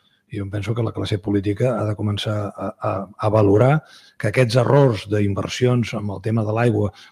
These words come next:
com errors en la, o dèficits en la inversió en infraestructures, això es paga molt car. Aquesta és una anomalia, crec jo, de la política a Catalunya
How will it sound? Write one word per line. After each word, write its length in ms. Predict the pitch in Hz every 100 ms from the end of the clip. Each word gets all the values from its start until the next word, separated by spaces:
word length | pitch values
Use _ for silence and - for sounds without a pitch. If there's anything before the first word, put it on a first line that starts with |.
| -
com 180 | 107
errors 400 | 101 104 127 120 120
en 80 | 107
la, 380 | 101 95 98 - -
o 140 | 107
dèficits 480 | 123 120 120 107 98
en 80 | 98
la 60 | 98
inversió 540 | 92 92 - 117 110 95 - - -
en 140 | 107
infraestructures, 920 | 104 92 104 - 98 90 104 123 143 - -
això 220 | - 95 104
es 20 |
paga 240 | 120 117
molt 200 | 139 98
car. 160 | - 117 - _ _ -
Aquesta 260 | 107 131
és 80 | 151
una 160 | 165 151 131
anomalia, 640 | 120 113 113 151 139 104 90
crec 220 | 113 104
jo, 160 | 127 131 123
de 80 | 113
la 140 | 101
política 420 | 101 113 131 131
a 60 | 113
Catalunya 480 | 104 107 127 147